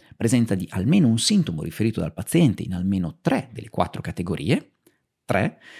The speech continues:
presenza di almeno un segno oggettivo al momento della valutazione clinica in almeno due delle quattro categorie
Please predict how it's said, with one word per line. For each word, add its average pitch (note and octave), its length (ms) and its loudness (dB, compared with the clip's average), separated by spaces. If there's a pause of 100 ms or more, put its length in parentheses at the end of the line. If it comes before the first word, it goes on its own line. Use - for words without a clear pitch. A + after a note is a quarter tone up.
(320)
presenza G3+ 360 4
di G#2+ 100 2
almeno C#3+ 400 4
un A2+ 180 2
segno D3 340 4
oggettivo B2 840 0
al F#2+ 140 -8
momento G2 300 0
della F#2 140 -2
valutazione F#2 540 -2
clinica G2 500 -4
in A2+ 120 0
almeno G#2 540 0
due F3+ 440 2
delle - 180 -10
quattro - 300 -4
categorie C3+ 720 -4